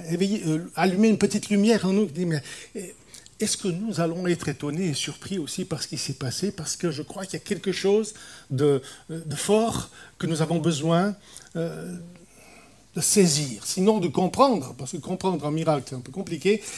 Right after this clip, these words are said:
mais, mais, mais comprendre le message qui est là derrière. » Alors je vous invite à lire, à lire maintenant dans, euh,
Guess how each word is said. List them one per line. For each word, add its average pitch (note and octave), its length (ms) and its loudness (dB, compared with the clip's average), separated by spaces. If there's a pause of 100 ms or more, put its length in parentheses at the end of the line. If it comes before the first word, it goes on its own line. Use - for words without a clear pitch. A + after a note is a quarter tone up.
(160)
mais, D#3+ 180 -2 (220)
mais, E3+ 200 -6 (120)
mais D3+ 60 -14
comprendre F3+ 340 -2
le F3+ 60 0
message G3+ 500 6
qui - 80 -2
est C#3 60 2
là C#3 100 2
derrière. » B2+ 400 -4 (1500)
Alors G#3+ 120 8
je A3 60 2
vous G#3+ 140 2
invite A3 260 4
à E3+ 100 6
lire, G#3 240 4
à D3+ 100 2
lire E3+ 320 4
maintenant D#3 600 0 (400)
dans, C#3+ 480 0
euh, C3 200 -4